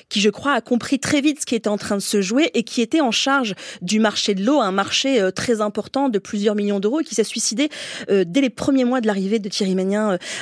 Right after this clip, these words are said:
à, à la tête de, de la ville. Mais je voulais juste revenir sur ce que disait tout à l'heure, euh, euh, ma consoeur, c'est que, euh, en fait, euh, effectivement, le, ce clientélisme-là,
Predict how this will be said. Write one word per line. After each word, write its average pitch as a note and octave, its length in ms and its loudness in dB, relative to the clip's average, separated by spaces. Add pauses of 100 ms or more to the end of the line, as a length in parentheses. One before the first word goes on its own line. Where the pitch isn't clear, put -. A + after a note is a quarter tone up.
(100)
à, F#3 180 0
à - 140 -2
la F#3 100 2
tête G#3+ 200 0
de, G3+ 120 -6 (220)
de F3+ 100 2
la G3 160 4
ville. G3+ 200 0
Mais B3 100 4
je A3+ 60 -2
voulais C4+ 180 4
juste F4 180 0
revenir C#4+ 320 4
sur - 160 -2
ce - 120 -6
que B3 200 2
disait A3 300 -2
tout A#3 140 -10
à A#3 100 2
l'heure, A#3+ 240 2
euh, G3+ 80 4 (380)
euh, G#3 120 2
ma A3 140 2
consoeur, A#3+ 340 -2
c'est - 140 -4
que, A3+ 180 2 (460)
euh, G3+ 180 6 (460)
en B3+ 80 2
fait, E4+ 300 -2
euh, B3 180 2 (480)
effectivement, D4+ 640 0
le, C4+ 180 2
ce C4 140 -2
clientélisme-là, B3+ 1160 0